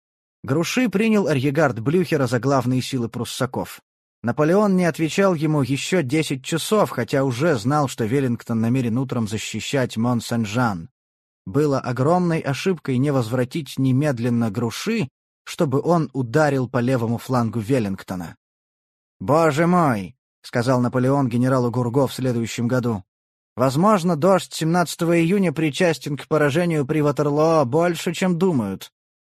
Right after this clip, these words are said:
Если бы я не был так вымотан, то провёл бы всю ночь в седле".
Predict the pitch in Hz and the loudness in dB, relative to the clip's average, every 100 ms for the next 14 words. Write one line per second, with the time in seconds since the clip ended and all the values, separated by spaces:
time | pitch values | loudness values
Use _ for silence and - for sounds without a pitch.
0 | _ 120 127 - 127 123 120 139 127 117 | _ -2 -2 -2 -2 0 0 0 2 2
1 | 139 120 113 - 127 113 95 143 160 127 | 0 -2 -6 -4 -6 -6 -4 -2 0 -2
2 | 120 98 - _ _ - 113 127 123 151 | -4 -6 -8 _ _ -6 -2 0 2 2
3 | 120 120 - 120 131 123 - - - 127 | 0 -4 -2 0 0 -2 -6 -12 -10 -6
4 | 107 110 98 | -4 -4 -4